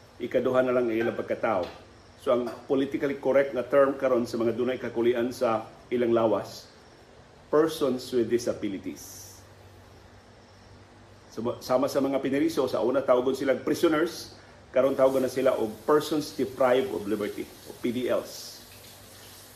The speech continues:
Of course, ang mga buta, ang mga nawad-an og kahayag, atong tawagon og nawad-an og kahayag. Pero,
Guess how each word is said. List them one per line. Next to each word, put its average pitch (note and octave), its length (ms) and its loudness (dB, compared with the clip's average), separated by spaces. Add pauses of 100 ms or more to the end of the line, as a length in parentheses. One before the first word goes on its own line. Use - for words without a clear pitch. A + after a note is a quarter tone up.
Of - 160 -6
course, F#3 160 0
ang C#3 160 0
mga C3+ 160 0
buta, D#3+ 320 2 (240)
ang B2 160 -2
mga A#2 400 2 (160)
nawad-an C3+ 400 4
og C3+ 120 -4
kahayag, C3+ 440 2
atong E3+ 240 0
tawagon C3 400 4
og - 20 -12 (380)
nawad-an C3 560 2
og A2 80 -8
kahayag. A#2+ 400 0 (1700)
Pero, E3 400 4